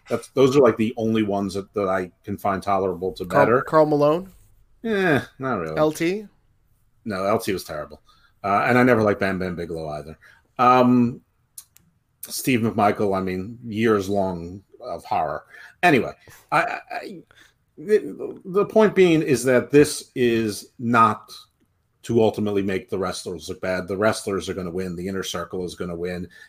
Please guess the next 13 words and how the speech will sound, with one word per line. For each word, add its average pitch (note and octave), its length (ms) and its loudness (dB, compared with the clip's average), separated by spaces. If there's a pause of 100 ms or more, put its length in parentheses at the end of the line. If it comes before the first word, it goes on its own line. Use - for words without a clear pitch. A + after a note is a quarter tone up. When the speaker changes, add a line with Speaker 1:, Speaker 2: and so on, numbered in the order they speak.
Speaker 1:
And F#2+ 400 -4
Dan G#2 260 -2
Lambert F#2+ 380 -4
is G2 140 -4
obviously A2 520 2
gonna G#2+ 180 2
go G#2 260 4
through G#2+ 420 0 (320)
two A#3+ 200 4
tables C#3 580 6
from C3 300 4
the B2+ 120 6
second A#2+ 600 0